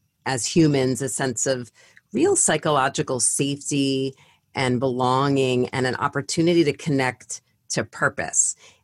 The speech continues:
And you and I had a great chat, I don't know, probably two, year and a half ago now about, about some of your rituals. And one of the ones that you shared with me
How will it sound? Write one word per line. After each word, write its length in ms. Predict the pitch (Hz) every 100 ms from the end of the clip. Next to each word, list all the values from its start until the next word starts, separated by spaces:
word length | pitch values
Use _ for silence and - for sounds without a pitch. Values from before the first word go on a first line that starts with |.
| -
And 360 | - 143 139 139
you 160 | 156
and 100 | 156
I 100 | 147
had 160 | 143 135
a 40 |
great 320 | 131 135 127 -
chat, 380 | 135 117 117 - _ _ -
I 40 |
don't 80 | 113
know, 120 | 87
probably 440 | 82 113 113 113 104
two, 200 | - 165
year 380 | 147 135 139 165
and 100 | 151
a 40 |
half 260 | 131 139 170
ago 180 | 156 135
now 300 | 123 120 127
about, 360 | 120 120 120 113
about 280 | 123 131 98
some 200 | - 139
of 120 | 127
your 300 | 123 131 165
rituals. 680 | 113 107 - 78 62 62 - - - _
And 180 | - 151
one 140 | 170 233
of 60 |
the 80 | 247
ones 240 | 180 160
that 100 | 147 -
you 120 | 151
shared 420 | - 214 247 311
with 160 | 185 -
me 380 | 135 127 131